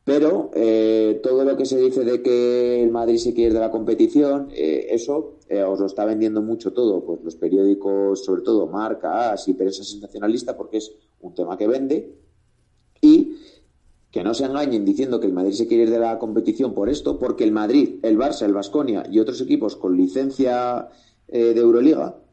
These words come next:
quieren crear desde hace bastante tiempo una competición en la que solo jueguen los mejores.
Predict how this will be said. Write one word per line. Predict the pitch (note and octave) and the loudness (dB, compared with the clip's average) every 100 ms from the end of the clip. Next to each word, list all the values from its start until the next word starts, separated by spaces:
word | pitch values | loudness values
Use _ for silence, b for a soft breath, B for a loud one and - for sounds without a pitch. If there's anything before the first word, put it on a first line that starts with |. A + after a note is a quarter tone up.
| _ _ _ _ _ - | _ _ _ _ _ 2
quieren | D3 D3 D3 C#3 | 6 6 4 2
crear | C#3+ D3 E3 - | 2 2 2 0
desde | F#2+ | 0
hace | F#2 G2 | 0 -2
bastante | A2 B2 A#2+ | -2 -2 0
tiempo | B2+ D3 C#3 E3+ - | 2 2 2 -2 -2
una | A2+ G#2+ A2 | 0 0 0
competición | A#2 A2+ A#2+ B2+ A#2+ D#3 F3 E3 | -4 -2 -2 0 4 4 4 0
en | A#2 | 0
la | G2+ | -2
que | |
solo | F#2+ G#2+ A2 | -2 0 0
jueguen | A#2+ B2 C3 | 0 -2 -2
los | F#2 | -4
mejores. | E2 F#2 E2+ | -6 -10 -10